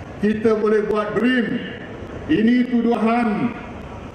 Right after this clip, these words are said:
yang palsu yang dibuat oleh pembangkang. Bukan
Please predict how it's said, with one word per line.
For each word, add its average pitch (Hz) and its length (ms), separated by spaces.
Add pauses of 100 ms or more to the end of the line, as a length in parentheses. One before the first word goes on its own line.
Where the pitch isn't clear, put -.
(120)
yang 226 800
palsu 247 720
yang 226 180
dibuat 233 400
oleh 220 220
pembangkang. 220 1040 (420)
Bukan 226 560